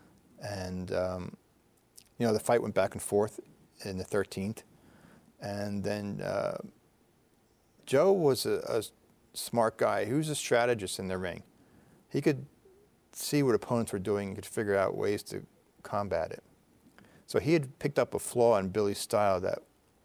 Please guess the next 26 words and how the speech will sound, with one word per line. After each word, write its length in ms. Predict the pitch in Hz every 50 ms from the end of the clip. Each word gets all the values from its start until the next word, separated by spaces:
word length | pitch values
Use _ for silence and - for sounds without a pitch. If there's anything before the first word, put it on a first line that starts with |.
| _ -
uh, 320 | 104 98 92 92 - - - - 226 - _ _ _ _ _ _ _ _ _ _ _ _ _ _ _ _ _ _ _ -
he 120 | - 120 110
felt 280 | - - 113 95 95
left 200 | 101 107 - - - _ - 196 143 -
Billy 200 | 113 110 107 104
open 300 | 95 101 98 - 101 92
for 180 | - - 92
a 60 | 87 -
counter 360 | - - 104 101 92 90 87
right. 260 | 87 87 87 - - - - _ _ _ _ _ - _ _ _ _ - _ _ _ - _ _ _ _ - - _ _ _ _ _ -
So 100 | - 104
Billy 240 | 95 110 123 135 123
started 300 | - - 127 113 107 -
to 40 |
throw 220 | - - 117 107 101
a 40 | 104
left 240 | 107 104 - -
hook, 320 | - 127 123 107 - - - - -
and 140 | - 107 98
Joe 200 | - 107 104 104
thought, 340 | - - 104 98 98 - -
"This 180 | - - -
is 120 | 101 95 98
it. 200 | 107 107 - - - _ -
This 180 | - - - -
is 140 | 104 98